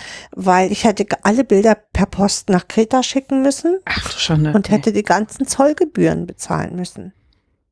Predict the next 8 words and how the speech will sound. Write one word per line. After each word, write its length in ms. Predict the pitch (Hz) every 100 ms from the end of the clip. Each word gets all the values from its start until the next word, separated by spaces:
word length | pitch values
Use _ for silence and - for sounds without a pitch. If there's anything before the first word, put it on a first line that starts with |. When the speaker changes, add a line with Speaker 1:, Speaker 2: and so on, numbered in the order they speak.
| _ _ 156
Speaker 2:
Ach 200 | - -
du 100 | -
Schreck. 460 | - - - - - _ _ _
Speaker 1:
So. 220 | 185 170 - - -
Und, 320 | - 208 - -
äh, 80 | -
es 180 | 226 -
werden 320 | 208 190 220